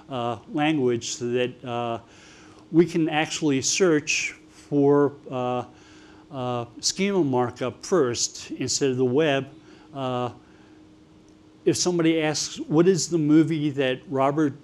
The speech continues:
Duvall said, 'I love the smell of napalm in the morning'?" Google can do a search for schema and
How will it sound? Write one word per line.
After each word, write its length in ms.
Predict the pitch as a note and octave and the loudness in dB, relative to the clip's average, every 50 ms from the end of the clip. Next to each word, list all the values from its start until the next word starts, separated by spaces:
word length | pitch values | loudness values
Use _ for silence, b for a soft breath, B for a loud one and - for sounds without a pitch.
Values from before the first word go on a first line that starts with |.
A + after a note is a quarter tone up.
| - | -8
Duvall 720 | - D3 D3 B2+ A2+ A#2 C3+ C3+ C3+ C#3 C#3 C#3 B2+ B2+ - | -2 0 0 0 0 -2 -2 0 0 0 0 -2 -4 -6 -8
said, 440 | - - - C#3 B2+ B2+ B2+ B2+ - - | -6 -4 -2 -2 -2 -2 -4 -6 -6 -6
'I 100 | C#3 C3+ | -4 -2
love 320 | B2 A#2 B2 C#3 C#3+ C#3 | 0 0 2 2 0 0
the 100 | C3+ C3 | -2 -6
smell 320 | B2 - - D#3 C#3+ C3+ C3 | -8 -8 -6 -6 -6 -6 -6
of 80 | A#2+ | -6
napalm 760 | A2 A2+ A#2 B2+ C3+ C#3+ C#3 C#3 B2+ A#2 A2 G#2+ G2+ G2+ A#2 B2 | -6 -6 -4 0 0 0 -2 -2 -8 -8 -6 -6 -8 -10 -10 -10
in 120 | A#2 A2+ | -8 -8
the 40 | A2 | -8
morning'?" 520 | A2 A2+ B2 C3 C3+ C3 A#2 F#2+ E2+ - - - - - - - B B B B B B B B B B B B | -6 -4 -4 -2 -2 -2 -4 -4 -6 -10 -16 -20 -20 -20 -20 -20 B B B B B B B B B B B B
Google 360 | - E3+ E3+ E3 E3 E3 D3+ C#3+ | 6 8 8 8 8 6 4 4
can 180 | - - D3 | 2 0 -2
do 160 | C#3 D#3 E3+ D3 | 2 4 4 4
a 60 | B2+ | 2
search 520 | - - - G3+ F3+ D#3 C#3+ C#3+ - - | 0 0 0 2 2 2 0 -2 -4 -6
for 320 | - - - C3+ C3+ C3+ C3+ | -6 -4 -2 0 0 0 0
schema 640 | C3+ - - - G3 G3+ F#3+ D#3 C3 B2 B2 B2+ B2+ - - B B B B B B | -2 -6 -8 -6 -6 -4 -2 -2 -2 -2 -2 -4 -6 -12 -20 B B B B B B
and 500 | C3+ C3 B2+ B2+ C3+ C3 C3 D3 D3 | -4 -4 -2 -2 -2 -2 -4 -6 -8